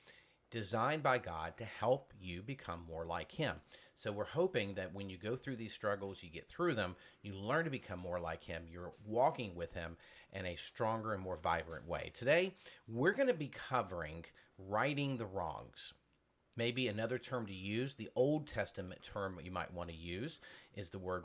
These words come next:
restitution. Um, well, what we wanna do is help people to right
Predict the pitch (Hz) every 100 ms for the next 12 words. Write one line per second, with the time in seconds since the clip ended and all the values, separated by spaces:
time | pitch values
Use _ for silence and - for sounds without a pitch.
0 | 87 95 - - - - 85 - 139 208
1 | - - - - - 117 113 107 98 -
2 | - 151 151 208 247 220 151 113 123 107
3 | - - 147 - - 123 - 104 - 90
4 | 104 113 113